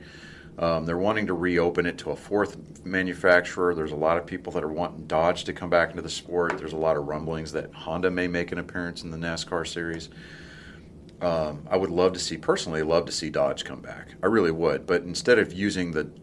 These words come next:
Charger, I wanna see them use the Challenger body style. Um, in the Xfinity series,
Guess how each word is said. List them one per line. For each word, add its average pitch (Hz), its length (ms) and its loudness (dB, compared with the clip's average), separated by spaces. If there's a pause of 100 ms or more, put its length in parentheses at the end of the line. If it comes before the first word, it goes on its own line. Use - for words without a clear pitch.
(160)
Charger, 87 640 0
I 82 60 0
wanna 110 200 -2
see 101 180 -2
them 82 180 -4
use 76 240 -6
the 67 80 -12
Challenger 76 560 -4
body 67 300 -8
style. 65 500 -10 (560)
Um, 73 420 -4 (800)
in 98 100 -2
the 90 120 4
Xfinity 107 560 2
series, 90 640 6